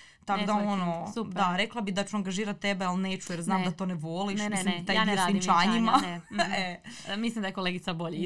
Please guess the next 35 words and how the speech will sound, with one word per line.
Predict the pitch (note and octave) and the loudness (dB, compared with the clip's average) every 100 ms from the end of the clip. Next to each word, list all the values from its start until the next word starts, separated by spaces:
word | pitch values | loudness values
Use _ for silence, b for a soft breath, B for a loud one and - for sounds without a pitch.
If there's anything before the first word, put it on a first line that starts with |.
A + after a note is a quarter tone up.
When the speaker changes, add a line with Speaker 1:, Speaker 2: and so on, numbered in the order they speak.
| F#3 | 4
Speaker 2:
izbor | - G3+ | 4 2
od | F#3+ - G#3 | -2 -2 0
mene. | A3 A#3+ A3 A3+ - - | 0 0 -2 -4 -8 -6
Speaker 1:
Tak | - B3+ | -6 -4
da | D4 | 0
kažem, | D4 C4 A3 A3 A3 | 4 4 4 -2 -4
zapravo | G3+ D4+ D4 D#4+ | 0 0 0 -2
mi | C4 | -2
je | |
to | G#3 D4+ | -2 -2
super, | B3 E3 G3+ | -2 -4 -2
znaš, | B3 - | -2 -2
ono, | F3 | -4
i | A3+ | -2
nekakav | G4 G3+ G3 G3+ | -2 -2 -2 -2
Speaker 2:
Mhm. | |
Speaker 1:
si | G3+ | -2
si | - F3 | -4 -4
backup, | G3 F#3+ E3+ E3+ | -4 -4 -6 -6
ono, | E3 E3+ | -6 -6
pa | F3 | -6
mi | |
pošalje | F3 - F#3+ | -8 -8 -8
poruku, | F#3+ G3+ G3 A#3 | -6 -8 -6 -8
„E, | B3+ | -6
moram | C4 B3+ | -8 -10
ti | A#3 B3 | -10 -10
ovo | B3 | -10
javit, | B3 A#3+ A#3 | -10 -8 -8
znam | A#3 A#3 | -8 -8
da | |
ćeš | A#3+ - | -10 -12
me | A3+ | -10
ti | - | -8
razumjet.” | A#3 G#3 A3+ G#3+ G#3 | -10 -8 -8 -8 -10